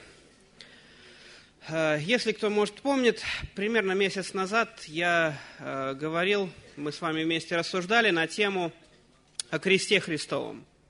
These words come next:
о том, что значит нести крест. Э, ну, может, кто помнит, э, я напомню, э, несколько отрывков, которые мы прочитали, и мне просто хотелось бы сегодня немножко продолжить, или точнее закончить эту тему.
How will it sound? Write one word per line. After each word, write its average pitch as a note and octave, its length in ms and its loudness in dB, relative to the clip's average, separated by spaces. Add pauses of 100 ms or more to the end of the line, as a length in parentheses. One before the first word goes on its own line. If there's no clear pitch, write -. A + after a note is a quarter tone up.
о - 120 -14
том, F#3+ 240 -2
что F#3+ 220 -2
значит E3 340 -2
нести D#3 300 -4
крест. - 340 -4 (1120)
Э, C3 220 -8
ну, G#3 120 0
может, G#3 260 2
кто G3 180 -4
помнит, B3+ 420 0 (680)
э, D#3 260 0
я A3 180 2
напомню, G#3+ 540 0
э, D#3 480 -2
несколько G3+ 480 -2
отрывков, G3+ 420 -4
которые E3 380 -4
мы F3 120 -2
прочитали, G#3 640 0
и F3+ 240 2
мне G#3+ 220 0
просто F#3 420 -8 (220)
хотелось F3 400 -6
бы E3+ 140 -6
сегодня F#3+ 560 -2 (500)
немножко F#3 420 0
продолжить, G3 600 2
или D#3+ 140 -4
точнее E3 360 -6
закончить F3+ 540 -2
эту - 180 -6
тему. G#3+ 420 0